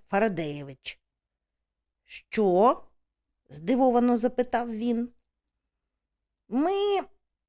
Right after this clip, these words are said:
сказав Ява і глянув на мене.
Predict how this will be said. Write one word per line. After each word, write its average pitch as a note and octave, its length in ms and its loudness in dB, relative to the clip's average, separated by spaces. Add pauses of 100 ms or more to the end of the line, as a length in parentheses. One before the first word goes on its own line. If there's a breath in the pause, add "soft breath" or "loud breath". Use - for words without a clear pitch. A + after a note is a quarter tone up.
(280)
сказав A3+ 560 0
Ява C#4+ 400 2
і G#3+ 120 -2
глянув A#3+ 480 4
на A#3+ 140 6
мене. E3 500 0